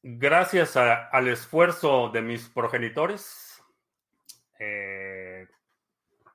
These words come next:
nunca he estado en una escuela pública. Toda mi educación fue en escuelas privadas. Lo de la,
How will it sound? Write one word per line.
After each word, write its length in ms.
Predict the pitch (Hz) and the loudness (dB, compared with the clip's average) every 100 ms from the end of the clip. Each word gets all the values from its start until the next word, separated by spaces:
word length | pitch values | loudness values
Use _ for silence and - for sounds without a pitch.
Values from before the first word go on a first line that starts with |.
| _ _ _ _ _ _ _ - | _ _ _ _ _ _ _ -16
nunca 240 | 120 120 | -12 -8
he 40 | 120 | -6
estado 300 | 127 117 110 | -6 -6 -6
en 60 | |
una 160 | 113 107 | -10 -14
escuela 340 | - 113 107 | -12 -12 -12
pública. 420 | 120 110 104 - _ - - | -14 -16 -18 -20 _ -20 -14
Toda 200 | 107 107 | -10 -10
mi 100 | 101 | -12
educación 560 | 95 104 95 110 110 | -12 -12 -8 -8 -8
fue 380 | - 104 104 - | -8 -6 -6 -8
en 300 | 107 95 95 | -12 -12 -10
escuelas 400 | 98 - 107 104 | -14 -10 -8 -8
privadas. 480 | - 101 104 - - _ - | -10 -8 -8 -10 -20 _ -14
Lo 220 | 110 104 | -8 -6
de 160 | 107 110 | -4 -2
la, 500 | 107 107 104 104 | 0 0 -2 -4